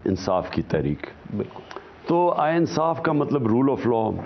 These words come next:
Speaker 1: rule of law का मतलब constitutionalism, और जो आपको, अ, अ, आइन इजाज़त देता है, जिस दायरे में रह के आप खेलें, तो वो उसको, उसी अंदर हम खेले हैं अभी तक। मैंने कभी कोशिश नहीं की दूसरी तरफ जाने के लिए, कि आइन से बाहर निकलने के लिए।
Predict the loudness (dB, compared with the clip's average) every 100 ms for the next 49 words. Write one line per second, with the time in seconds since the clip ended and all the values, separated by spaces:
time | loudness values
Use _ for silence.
0 | -6 -2 2 2 2 2 0 2 2 0
1 | 0 -2 0 -2 -2 0 0 0 0 2
2 | 2 2 0 -2 -10 -20 -20 -18 -18 -20
3 | -6 -2 2 2 4 2 0 0 2 4
4 | 2 2 2 2 0 -6 -12 -4 -2 0
5 | -4 -14 -6 0 2 2 2 2 2 2
6 | 2 2 2 2 2 0 2 2 2 2
7 | 2 0 0 0 0 0 0 2 -2 -6
8 | -16 -20 -8 -2 2 2 2 0 0 2
9 | 2 0 -6 -16 -18 -8 -2 0 2 0
10 | 2 2 2 2 2 0 2 2 4 2
11 | 2 0 0 -2 -6 -18 -20 -20 -20 -14
12 | -14 -2 2 2 2 2 2 2 2 2
13 | 0 0 2 0 2 2 2 0 -2 -2
14 | -2 0 0 2 2 2 0 0 0 0
15 | 2 2 2 0 0 0 0 0 0 -2
16 | -2 -4 -4